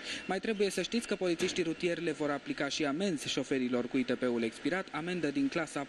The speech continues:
patra de sac-, sancțiuni, cuprinsă între nouă și douăzeci de puncte, ceea ce înseamnă că poate ajunge până la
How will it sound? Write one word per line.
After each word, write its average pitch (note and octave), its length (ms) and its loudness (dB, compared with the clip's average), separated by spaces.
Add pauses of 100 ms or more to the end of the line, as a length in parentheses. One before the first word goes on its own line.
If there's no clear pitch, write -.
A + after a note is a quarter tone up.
patra B2+ 380 -2
de A2+ 240 2
sac-, A2+ 440 -2
sancțiuni, D3 520 -2 (280)
cuprinsă A3+ 380 0
între F3+ 220 -2
nouă F#3+ 260 0
și F3+ 120 -2
douăzeci D#3+ 420 2
de C3+ 180 0
puncte, A3 400 0
ceea A3+ 200 0
ce G#3 100 -2
înseamnă F#3 360 -4
că F3 220 0
poate F#3+ 220 0
ajunge D#3+ 340 0
până E3 220 0
la C#3+ 140 2